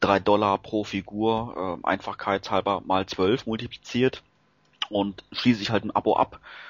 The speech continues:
Ähm, ich denke, sch-, eventuell hätten sie dadurch mehr Erfolg gehabt.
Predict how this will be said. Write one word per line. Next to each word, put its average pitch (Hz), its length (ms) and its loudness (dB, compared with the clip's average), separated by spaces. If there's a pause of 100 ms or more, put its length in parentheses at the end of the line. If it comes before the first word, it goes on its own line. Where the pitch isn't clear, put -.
(240)
Ähm, 90 400 -2
ich - 220 -8
denke, 123 320 2
sch-, - 140 -8 (200)
eventuell 120 380 0
hätten 143 160 -4
sie 135 80 -2
dadurch 131 340 0
mehr 127 100 2
Erfolg 85 300 0
gehabt. - 380 0